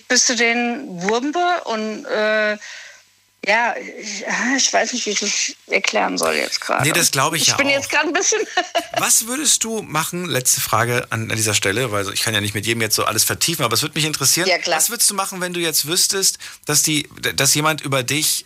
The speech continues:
Speaker 2: äh, schlecht geredet hat und du wärst wa-, wahnsinnig enttäuscht, weil du's von dieser Person nicht erwartet hättest?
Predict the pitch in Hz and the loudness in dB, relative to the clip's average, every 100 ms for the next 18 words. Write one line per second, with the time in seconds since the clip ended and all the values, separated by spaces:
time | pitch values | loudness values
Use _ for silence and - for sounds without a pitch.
0 | - 139 135 - 151 - 135 123 107 - | -4 -2 0 2 0 -2 -2 -2 0 -4
1 | 101 107 127 135 156 - - 143 - 123 | -2 -2 0 2 2 0 0 0 0 0
2 | 143 170 156 135 127 139 147 196 - 127 | 0 0 -4 -4 -2 0 2 2 0 0
3 | 127 - - - - 135 - 131 131 170 | -2 -4 -12 -14 -4 0 0 0 2 0
4 | - 147 139 135 - 101 85 - - - | 0 -2 0 -2 -2 -2 -4 -4 -8 -6
5 | 78 82 - | -4 0 -2